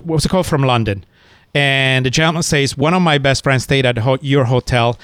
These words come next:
and he knows your wife is from Los Angeles, and you have talked about going back to Los Angeles. Do you have something lined up?" And I say, "No, who's your friend?" And he told me they actually got married in our hotel,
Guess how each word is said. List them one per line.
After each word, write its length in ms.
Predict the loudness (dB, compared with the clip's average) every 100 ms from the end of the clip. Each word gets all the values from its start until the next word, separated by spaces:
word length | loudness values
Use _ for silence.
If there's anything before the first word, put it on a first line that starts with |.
| -18 -8
and 580 | -2 0 2 2 0 0
he 120 | -2
knows 200 | 0 0
your 120 | 0 0
wife 380 | 2 0 -2 -8 -4
is 280 | -2 -2
from 340 | -4 0 0 0
Los 180 | -2 0
Angeles, 400 | 0 0 -2 0
and 420 | 0 -2 -4 -6
you 220 | -4 -2
have 140 | -2 -2
talked 280 | -2 -2 -2
about 260 | 0 0
going 260 | 0 -2 0
back 160 | -4 -2
to 80 | -4
Los 140 | 0
Angeles. 300 | 0 0 -2
Do 80 | -2
you 40 |
have 100 | -2
something 360 | -2 -2 -2 -4
lined 320 | -2 0 0
up?" 220 | 0 -2 -6 -20 -20 -20 -20 -4
And 160 | -2 0
I 80 | -2
say, 280 | -2 -2
"No, 240 | 0 0 0
who's 220 | 0 0
your 100 | -2
friend?" 240 | 0 -2 -2
And 80 | -4
he 60 |
told 240 | -4 -4 -4
me 160 | -4
they 160 | -2 0
actually 300 | -2 -4 -4
got 260 | -2 -2 0
married 360 | 0 2 0
in 140 | 0 0
our 160 | -2
hotel, 560 | 0 -4 -2 -2 -2